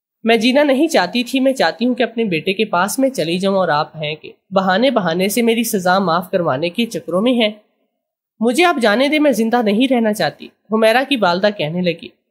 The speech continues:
"तुम्हें मेरे सर की कसम, इस बार तुम अदालत में झूठ नहीं बोलोगी। तुम पर जो बीता है वो तुम एक एक लफ्ज सच सच बताओगी।" हुमैरा बस खाली खाली नजरों से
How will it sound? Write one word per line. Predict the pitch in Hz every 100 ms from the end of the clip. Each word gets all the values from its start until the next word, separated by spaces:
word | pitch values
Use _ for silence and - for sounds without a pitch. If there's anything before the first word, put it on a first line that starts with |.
| _ _ -
"तुम्हें | 220 262
मेरे | 240 240
सर | - 175
की | 180 220
कसम, | 180 143 202
इस | 214 196
बार | 160 175 202
तुम | 208
अदालत | 175 147 - 208
में | 208
झूठ | 208 220 220
नहीं | 180 233
बोलोगी। | 180 151 165 156 - _ _ _ _ _ _ _ _ -
तुम | 240
पर | 233 320
जो | 254 302
बीता | 226 226 262
है | 269 285
वो | 277
तुम | 254 240
एक | - 196 214
एक | 247 214
लफ्ज | 170 185 196 277
सच | 269 220 175
सच | - 240
बताओगी।" | 190 170 156 170 147 - _ 208
हुमैरा | 202 185 220 233
बस | 214 220 -
खाली | 170 151 175
खाली | 202 196 202
नजरों | 190 139 160 175
से | 180 -